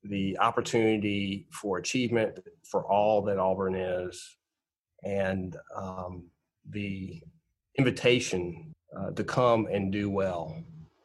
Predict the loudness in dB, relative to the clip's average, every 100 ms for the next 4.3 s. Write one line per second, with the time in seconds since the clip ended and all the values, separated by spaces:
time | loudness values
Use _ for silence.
0 | _ 0 0 -2 -4 -2 -2 -2 -2 -4
1 | -10 -8 -10 -14 -20 _ _ -2 0 2
2 | 4 6 8 6 4 0 2 4 6 4
3 | 0 -6 -18 -18 -20 -12 6 8 8 6
4 | 4 0